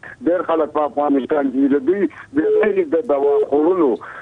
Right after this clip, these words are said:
بله لاره هم لري چې د دوی، اه، د روح دپاره، اه، د، د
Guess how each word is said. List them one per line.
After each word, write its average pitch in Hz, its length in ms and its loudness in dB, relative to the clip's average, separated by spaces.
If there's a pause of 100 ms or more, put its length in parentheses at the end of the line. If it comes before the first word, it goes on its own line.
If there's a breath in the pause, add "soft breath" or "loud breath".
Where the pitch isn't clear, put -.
(120)
بله 180 280 2
لاره 175 580 0
هم 190 120 -2 (100)
لري 190 300 0
چې - 140 -2
د 156 180 0 (100)
دوی، 190 200 0
اه، 143 640 2
د 127 120 -4 (480)
روح 160 320 2
دپاره، 151 560 0 (340 loud breath)
اه، 131 140 4
د، 123 140 -4 (240)
د - 100 0